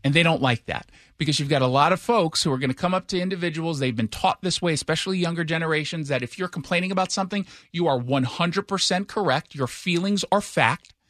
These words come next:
and someone else has to change. This is saying, "Well, no, maybe you have to change." Maybe both people have to change.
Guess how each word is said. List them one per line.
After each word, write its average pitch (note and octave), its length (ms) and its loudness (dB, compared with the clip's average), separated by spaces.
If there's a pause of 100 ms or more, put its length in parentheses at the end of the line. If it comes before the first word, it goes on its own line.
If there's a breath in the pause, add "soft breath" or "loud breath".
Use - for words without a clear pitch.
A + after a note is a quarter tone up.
(360 loud breath)
and D3 160 4
someone G#3 380 2
else F3 220 0
has C#3 220 2
to C#3 80 -12
change. - 460 -8 (240 soft breath)
This A#3 180 2
is A#3 120 2
saying, G3 420 0
"Well, F#4+ 160 -2
no, F#4+ 100 2
maybe D#4+ 220 2
you D4 160 2
have D3+ 160 2
to - 80 -14
change." - 380 -12 (920)
Maybe C#4 180 4
both D#4 340 0
people D3 280 -2
have C3 160 0
to B2 80 -8
change. - 420 -12